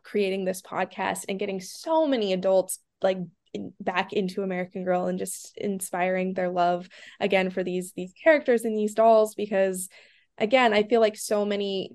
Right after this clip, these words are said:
people, as we've gotten older, you just feel like you have to put that chapter away,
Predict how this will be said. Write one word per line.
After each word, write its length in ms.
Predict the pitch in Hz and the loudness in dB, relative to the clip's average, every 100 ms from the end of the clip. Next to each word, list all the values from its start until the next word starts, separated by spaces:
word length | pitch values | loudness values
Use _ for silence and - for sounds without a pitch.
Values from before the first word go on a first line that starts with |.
| - | -10
people, 300 | 214 208 190 | -8 -2 0
as 160 | 185 | 0
we've 100 | 196 | -2
gotten 240 | 190 190 - | -2 -4 -2
older, 400 | 190 185 190 185 | -2 0 2 0
you 160 | 180 | -2
just 220 | 190 190 - | -8 -6 -2
feel 100 | 190 | -2
like 140 | 185 | -2
you 60 | 185 | -10
have 240 | 180 180 | -10 -8
to 80 | 180 | -6
put 220 | 180 - | -6 -4
that 180 | 165 - | -6 -4
chapter 320 | 175 - 190 | -6 -4 -2
away, 320 | 175 160 165 | 0 2 0